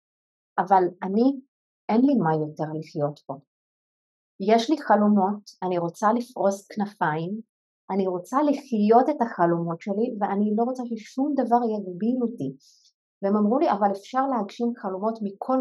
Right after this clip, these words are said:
מקום." אמרתי להם, "לא, אני רוצה להיות לבד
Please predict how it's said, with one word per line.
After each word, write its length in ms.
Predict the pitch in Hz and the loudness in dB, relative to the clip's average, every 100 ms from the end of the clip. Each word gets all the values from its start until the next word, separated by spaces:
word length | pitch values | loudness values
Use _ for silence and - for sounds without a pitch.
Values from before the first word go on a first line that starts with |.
| 233 | -2
מקום." 240 | 202 151 - | -4 -10 -8
אמרתי 320 | 185 190 190 185 | -8 -8 -8 -10
להם, 200 | 180 175 165 165 | -8 -8 -8 -2
"לא, 100 | 220 - - _ _ _ 180 | -2 -2 -8 _ _ _ -12
אני 280 | 170 202 294 294 - | -4 -2 -2 -4 -10
רוצה 320 | 175 175 208 208 208 | -10 -8 -8 -8 -10
להיות 420 | 175 165 185 196 196 - 170 | -8 -4 -2 -2 -4 -12 -8
לבד 400 | 160 151 165 180 | -8 -4 -2 0